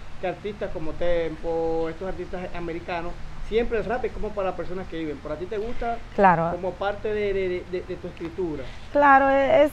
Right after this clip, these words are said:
Speaker 2: es parte de mí, de, de lo que yo crecí oyendo, am, de lo que viví en esos tiempos, pero también, como sabes, yo soy presentadora, yo también soy al-, actriz, am, de, de cine americano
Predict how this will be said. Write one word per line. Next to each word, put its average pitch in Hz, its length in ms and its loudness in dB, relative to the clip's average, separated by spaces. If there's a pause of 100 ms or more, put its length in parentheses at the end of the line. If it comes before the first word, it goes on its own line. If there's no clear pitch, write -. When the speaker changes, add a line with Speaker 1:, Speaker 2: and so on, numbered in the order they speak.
Speaker 2:
es 285 200 10
parte 294 420 12
de 233 120 10
mí, 190 300 4
de, 190 160 6
de 190 760 10
lo 196 120 8
que 196 160 4
yo 202 160 4
crecí 220 420 6
oyendo, 202 760 10 (480)
am, 180 640 8 (680)
de 196 120 6
lo 196 160 6
que 190 160 4
viví 196 600 4
en 190 200 4
esos 202 280 -2
tiempos, 220 420 6
pero 196 180 10
también, 202 380 4
como 233 240 6
sabes, 226 340 10
yo 220 240 10
soy 226 200 8
presentadora, 208 920 6 (480)
yo 208 100 6
también 208 420 6
soy 208 260 10
al-, 196 180 10 (120)
actriz, 196 600 6 (680)
am, 190 460 6
de, 196 120 8
de 185 420 6
cine 196 300 4
americano 190 680 6